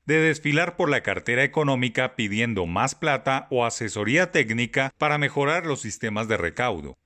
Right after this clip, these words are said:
Casi todos los entes regionales no han sido capaces de modernizar los impuestos y hay destinaciones específicas de la tributación que amarra a los mandatarios.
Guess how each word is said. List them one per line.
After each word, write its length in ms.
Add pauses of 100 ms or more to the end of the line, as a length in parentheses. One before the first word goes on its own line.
Casi 320
todos 340
los 220
entes 320
regionales 800
no 160
han 100
sido 380
capaces 580
de 120
modernizar 680
los 200
impuestos 760
y 120
hay 140
destinaciones 840
específicas 840
de 80
la 160
tributación 760 (100)
que 140
amarra 480
a 20
los 180
mandatarios. 840